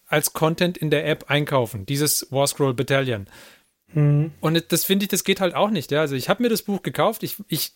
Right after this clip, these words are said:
Speaker 1: ich sehe bei mir in dem blöden Buch, wie das Teil zusammengesetzt ist, ich hätte es so gerne bitte auch in der App. Also das,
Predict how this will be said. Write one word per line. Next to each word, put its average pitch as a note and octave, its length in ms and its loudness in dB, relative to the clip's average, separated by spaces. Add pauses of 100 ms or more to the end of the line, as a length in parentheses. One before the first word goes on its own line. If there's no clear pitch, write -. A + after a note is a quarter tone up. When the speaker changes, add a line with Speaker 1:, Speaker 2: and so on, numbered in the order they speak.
Speaker 1:
ich - 180 0
sehe G3 380 2
bei C#3+ 160 -2
mir F#3 200 2
in F#3 60 0
dem E3+ 220 -2
blöden F3+ 320 0
Buch, A3 320 -4
wie D#3+ 80 2
das F3 160 0
Teil D#3+ 200 0
zusammengesetzt E3 560 0
ist, E3+ 120 -2
ich B2+ 100 -4
hätte E3+ 180 2
es F#3+ 120 0
so D3+ 120 -2
gerne D3+ 260 0
bitte C#3 200 0
auch C3 140 0
in D#3 80 -4
der F3 120 2
App. A#3+ 220 -4
Also A#2+ 260 -2
das, - 300 -6